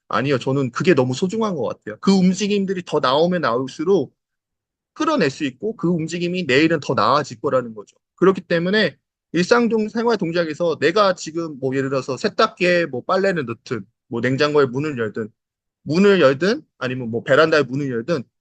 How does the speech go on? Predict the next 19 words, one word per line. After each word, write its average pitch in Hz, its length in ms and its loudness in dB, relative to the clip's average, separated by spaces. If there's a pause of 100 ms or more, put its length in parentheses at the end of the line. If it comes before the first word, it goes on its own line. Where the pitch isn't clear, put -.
(240)
그 202 400 4
내가 165 300 4
불편한 202 400 0
손을 196 180 -2
한번 226 240 0
사용해 285 480 0
볼 208 140 -2
수 190 160 -10
있는 190 420 -2 (420)
꾸준함을 214 480 0
한번 190 260 -2
만들어 143 360 -2
보시면 123 360 -8
어떨까. - 540 -10 (540)
그러면 170 500 2
분명히 165 380 2
여러분들도 127 540 -2
그 135 180 -2
경험을 139 640 0